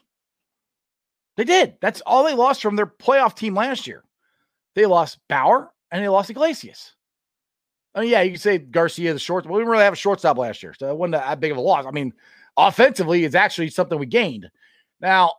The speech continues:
hopefully, Gino gets better at shortstop. I, like I said, I never <laughs> said that he was, uh, he was gonna be a Gold Glove,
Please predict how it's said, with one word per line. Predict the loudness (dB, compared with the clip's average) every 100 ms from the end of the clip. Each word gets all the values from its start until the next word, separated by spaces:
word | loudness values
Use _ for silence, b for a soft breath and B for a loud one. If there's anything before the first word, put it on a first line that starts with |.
| -4
hopefully, | -2 0 -2 -4 _ _ _ _
Gino | -10 -6 -2 -2
gets | -4 -4
better | 2 4 4 0 -6 _ _ _
at | -4 -2
shortstop. | 0 0 0 -2
I, | -2 -4
like | -4
I | -6
said, | -10
I | -10
never | -6 -2 0 2 0
<laughs> |
said | 2 2 4 0 -2 _ _ _ _ _ _ _ -2
that | 0
he | 0 -2
was, | -2 -2 0
uh, | 0 0 -8 _ _ _ _ _ _ _
he | 0
was | 2
gonna | 2
be | 0
a |
Gold | 4 4 4
Glove, | 6 4 4 0